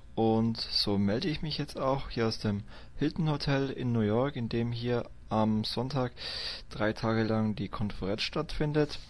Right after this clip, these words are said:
Und deswegen merkt ihr jetzt sicherlich auch, dass, äh, diese Affiliate Music Sendung auch ein bisschen zusammengeschnitten wurde. Das heißt, ähm, der erste Teil, also die News,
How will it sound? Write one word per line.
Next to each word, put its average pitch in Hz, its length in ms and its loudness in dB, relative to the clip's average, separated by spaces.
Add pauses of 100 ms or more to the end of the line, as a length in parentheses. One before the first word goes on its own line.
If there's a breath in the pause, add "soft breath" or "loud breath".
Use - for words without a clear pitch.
(580 loud breath)
Und 113 680 2
deswegen 113 400 2
merkt 107 240 0
ihr 139 80 2
jetzt 123 140 -2
sicherlich 117 340 -2
auch, 110 420 0
dass, - 480 -2
äh, 101 300 0
diese 127 260 -2
Affiliate 135 340 0
Music 131 240 -4
Sendung 120 360 -2
auch 113 100 -2
ein 107 140 -2
bisschen - 280 -4 (340 loud breath)
zusammengeschnitten 143 720 2
wurde. 143 240 6
Das 110 180 2
heißt, 110 340 -4
ähm, 104 380 2
der 92 160 -4
erste 110 260 -2
Teil, 117 300 0
also 104 220 0
die 101 160 -4
News, 110 480 0